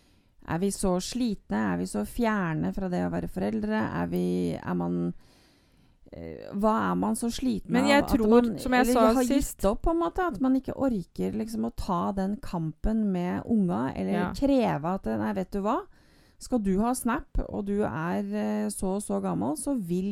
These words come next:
Speaker 1: jeg se hva som foregår.»
Speaker 2: Ja, jeg tror det er blanding av det, og så tror jeg det er blanding av det at foreldre ikke vet. De
Speaker 1: Ja.
Speaker 2: tror at ungene deres er så naive og
Speaker 1: Ja,
Speaker 2: ordentlige,
Speaker 1: og
Speaker 2: og
Speaker 1: ikke
Speaker 2: det her
Speaker 1: er
Speaker 2: og
Speaker 1: med
Speaker 2: hele,
Speaker 1: på
Speaker 2: at ikke
Speaker 1: ting
Speaker 2: det,
Speaker 1: også,
Speaker 2: ja,
Speaker 1: for
Speaker 2: at de ikke
Speaker 1: det
Speaker 2: gjør sånt.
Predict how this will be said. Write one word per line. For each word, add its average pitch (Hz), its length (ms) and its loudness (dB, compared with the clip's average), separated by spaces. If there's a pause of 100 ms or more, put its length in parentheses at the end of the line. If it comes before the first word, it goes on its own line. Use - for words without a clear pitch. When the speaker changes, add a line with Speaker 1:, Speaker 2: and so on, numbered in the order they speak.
Speaker 1:
jeg 175 260 -2
se 180 220 -6 (160)
hva 180 180 -4
som 202 160 -6
foregår.» 175 440 -6 (260)
Speaker 2:
Ja, 185 240 0
jeg 240 240 6
tror 247 240 4
det 233 80 6
er 226 80 2
blanding 190 260 2
av 180 80 0
det, 214 140 4 (160)
og 208 140 -4
så 220 100 4
tror 214 140 0
jeg 196 80 2
det - 20 2
er 202 80 0
blanding 180 300 0
av 175 40 0
det 196 140 2
at - 160 -4
foreldre 165 300 0
ikke 175 160 -8 (160)
vet. - 480 -6 (200)
De 214 120 2
Speaker 1:
Ja. 226 60 -6
Speaker 2:
tror 208 580 4
at 196 100 -2
ungene 165 240 -4
deres 175 240 0
er - 160 -4
så 214 460 -2
naive 196 640 0
og 185 240 4 (180)
Speaker 1:
Ja, 143 280 -4
Speaker 2:
ordentlige, 202 420 4
Speaker 1:
og 202 80 6
Speaker 2:
og 190 220 4
Speaker 1:
ikke 156 40 2
Speaker 2:
det - 60 4
her 185 240 4
Speaker 1:
er 190 80 6
Speaker 2:
og - 80 6
Speaker 1:
med - 80 4
Speaker 2:
hele, - 320 2
Speaker 1:
på - 80 -4
Speaker 2:
at - 120 2
ikke 180 100 0
Speaker 1:
ting 165 100 0
Speaker 2:
det, - 100 2
Speaker 1:
også, 143 220 0
Speaker 2:
ja, 180 160 4
Speaker 1:
for 165 60 -4
Speaker 2:
at 151 80 -4
de 151 80 -2
ikke 156 260 0
Speaker 1:
det 208 160 2
Speaker 2:
gjør 160 240 2
sånt. - 480 -4